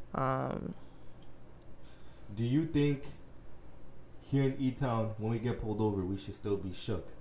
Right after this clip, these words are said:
Speaker 2: 'cause it's not the States? Do we have the rights to still be shook? Pu-, getting pulled over. Good, bad, n-, before you even
Speaker 1: The
Speaker 2: know the
Speaker 1: right to still be shook? Like,
Speaker 2: Like,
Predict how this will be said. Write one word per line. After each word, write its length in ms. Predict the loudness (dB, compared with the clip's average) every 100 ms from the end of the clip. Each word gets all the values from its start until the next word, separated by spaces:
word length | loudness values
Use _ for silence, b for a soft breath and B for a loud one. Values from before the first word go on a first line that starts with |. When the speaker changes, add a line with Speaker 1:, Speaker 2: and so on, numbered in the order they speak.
| -6
Speaker 2:
'cause 120 | -6 -2
it's 100 | 0
not 200 | 0 0
the 60 |
States? 480 | -6 -4 -4 -6 -8 -6 -8 -10 -14 -14 -12 -12 -10 -10 -10 -8 -10 -8 -10 -8 -10 -12 -8 0
Do 60 |
we 120 | 6
have 220 | 8 6 4
the 60 |
rights 260 | 2 2 0
to 100 | -4
still 280 | -2 0 0
be 140 | 0
shook? 300 | -2 -2 -2 -2 -6 -10 -8 -4
Pu-, 120 | -2
getting 200 | 0 0
pulled 220 | 0 0
over. 280 | 0 0 -2 -10 -12 -14 -8 -8 0
Good, 360 | 8 10 8 6
bad, 360 | 6 8 6 2
n-, 240 | -2 -4 -4 0
before 260 | 0 4 4
you 60 |
even 100 | 8
Speaker 1:
The 80 | 12
Speaker 2:
know 80 | 12
the 60 | 12
Speaker 1:
right 380 | 12 12 10 4 -4
to 140 | 2 2
still 280 | 8 10 10
be 160 | 8
shook? 360 | 6 4 4 8
Like, 340 | 8 8
Speaker 2:
Like, 20 | 8